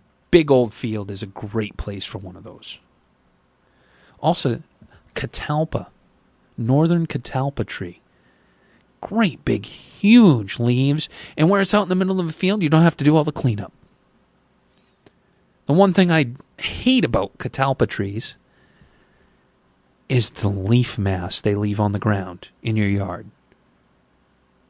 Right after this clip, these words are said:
It is incredible how many <laughs> leaves they produce. And the leaves, you know, they're eighteen inches across and, uh, eighteen inches long. They're huge.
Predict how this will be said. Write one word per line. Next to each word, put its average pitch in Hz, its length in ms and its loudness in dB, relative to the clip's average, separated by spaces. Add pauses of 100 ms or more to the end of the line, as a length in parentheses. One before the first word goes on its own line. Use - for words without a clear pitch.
(320)
It 190 240 4
is 127 500 2
incredible 156 1300 0
how 117 200 -4
many 113 360 0
<laughs> - 60 -6
leaves 127 440 0 (480)
they 120 140 4
produce. 107 560 0 (640)
And 156 140 4
the 156 60 2
leaves, 170 420 2
you 196 60 -2
know, 170 140 0
they're 131 280 -2 (160)
eighteen 160 360 -6
inches 143 280 -6
across 143 540 0
and, 107 260 -4
uh, - 100 -10 (260)
eighteen 139 340 -2
inches 131 260 -2
long. 160 360 0 (300)
They're 196 140 2
huge. 233 540 2